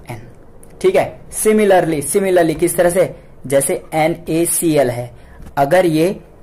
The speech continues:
aqueous में dissolve होता है, aqueous में dissolve हुआ तो ये क्या बनाता है? एनए plus,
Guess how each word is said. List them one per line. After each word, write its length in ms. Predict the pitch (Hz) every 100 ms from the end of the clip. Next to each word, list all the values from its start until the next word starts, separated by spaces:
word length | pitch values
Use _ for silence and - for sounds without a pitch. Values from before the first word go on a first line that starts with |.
| -
aqueous 440 | 143 - 190 185
में 120 | 196 175
dissolve 380 | 147 147 139
होता 280 | 135 131 135
है, 240 | 135 185 - - - -
aqueous 380 | 131 - 170 175
में 120 | 165
dissolve 360 | 151 143 139 135
हुआ 220 | 131 139 151 - - -
तो 80 |
ये 140 | 139 139
क्या 180 | 151 156
बनाता 320 | 156 156 160
है? 140 | 156 123 - - - 139
एनए 460 | 131 127 - 127
plus, 420 | 123 139 170 -